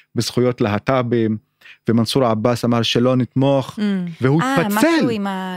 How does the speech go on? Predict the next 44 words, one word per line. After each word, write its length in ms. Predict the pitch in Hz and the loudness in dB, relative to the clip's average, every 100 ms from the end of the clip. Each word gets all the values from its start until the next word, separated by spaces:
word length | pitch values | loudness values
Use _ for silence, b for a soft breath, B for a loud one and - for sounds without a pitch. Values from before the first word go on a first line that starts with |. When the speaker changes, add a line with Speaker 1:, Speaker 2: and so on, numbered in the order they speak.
| - | -8
Speaker 3:
כן, 180 | 220 214 | -6 -4
עם 100 | 180 | -6
התחי-, 220 | - - | -8 -10
נכון. 200 | 147 120 | -6 0
Speaker 1:
והוא 160 | 147 160 | 2 2
הצדיק 520 | 160 - 160 311 381 | 0 -4 0 0 0
את 100 | - | -4
ההתפצ-, 440 | 220 - 165 - - | -4 -4 -6 -6 -12
התפצלות 540 | - 143 - 156 143 | -10 -10 -6 -4 -4
שלו, 360 | - 113 101 147 _ _ | -4 -2 -2 -6 _ _
או 60 | 98 | -14
חלק 260 | - 107 104 | -10 -8 -6
גדול 200 | 107 143 | -4 -4
מההצדקה 540 | 104 92 101 95 104 | -6 -8 -12 -10 -8
הזאת, 320 | 92 98 110 | -8 -10 -10
אמר 220 | 107 123 | -6 -6
ש-, 140 | 139 - 113 - - - - | -4 -4 -6 -8 -16 -14 -6
לא, 120 | 135 | -4
לא, 140 | 180 | -4
לא, 100 | 208 | -4
לא, 140 | 202 180 | -6 -6
אנחנו, 560 | 107 139 - 147 156 - | -4 -4 -2 -2 -2 -2
אתם 200 | - 165 | -2 0
ליברלים, 560 | 175 139 147 190 113 95 | 0 2 2 0 -2 -2
אנחנו 220 | 120 - | -4 -2
שמרנים. 540 | 147 151 156 190 160 92 B B B - | -2 0 2 2 0 -2 B B B -6
וזה 200 | 120 151 | 0 2
מאוד 260 | 156 160 156 | 2 0 0
מביך 340 | 147 165 - | 0 0 0
לשני 240 | 175 - | -2 0
הצדדים, 580 | 156 147 139 127 190 165 127 - | 0 0 -4 0 0 0 -2 -8
כי 180 | - | -4
האוכלוסייה 560 | 107 98 - 127 - 160 | -2 -2 -4 -6 -2 0
לא 80 | 151 | 2
הייתה 280 | 165 - 165 | 2 0 0
Speaker 3:
לא 80 | 165 B B B B 202 | -2 B B B B 0
היו 60 | |
Speaker 1:
מורגלת 420 | 170 175 185 285 | 2 4 4 2
Speaker 3:
מוכנים 80 | 262 | 0
Speaker 1:
לשיח 300 | 226 247 302 254 | -2 0 0 -2
Speaker 3:
לזה. 20 | |
Speaker 1:
הזה. 180 | 156 113 - B B B B B B B | -2 -6 -8 B B B B B B B
Speaker 2:
אז 120 | 208 | -8
מה, 100 | 214 | -4